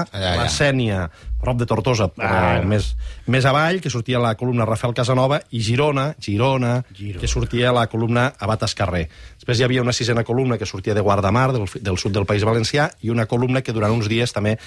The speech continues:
Speaker 2: va, eh, marxar per la Catalunya Nord.
Speaker 1: Tres mil cinc-cents quilòmetres, passant per tres-cents pobles i ciutats. Si aquesta marxa, eh, última havia durat tres dies, atenció,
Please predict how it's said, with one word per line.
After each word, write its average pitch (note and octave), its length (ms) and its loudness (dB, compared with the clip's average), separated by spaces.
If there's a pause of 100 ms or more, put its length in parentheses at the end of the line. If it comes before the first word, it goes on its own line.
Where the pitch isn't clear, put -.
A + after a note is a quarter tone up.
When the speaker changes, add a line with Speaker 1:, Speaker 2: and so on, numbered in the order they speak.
(220)
Speaker 2:
va, G2 760 2
eh, F2+ 40 2
marxar G#2+ 500 2
per A2+ 100 -2
la F#2 240 0
Catalunya F#2 440 0
Nord. D2+ 260 0 (100)
Speaker 1:
Tres B2+ 220 2
mil F3 100 2
cinc-cents E3+ 400 0
quilòmetres, E3+ 800 0
passant D3 420 0
per E3 460 0
tres-cents C3+ 360 -2
pobles D3 380 0
i B2+ 60 0
ciutats. D3 500 0
Si - 380 -2
aquesta A2+ 320 0
marxa, A2 580 0
eh, G#2+ 60 2
última A#2 420 2
havia G#2+ 220 2
durat A2+ 200 0
tres A2 200 -4
dies, C#3+ 240 0
atenció, E3+ 500 0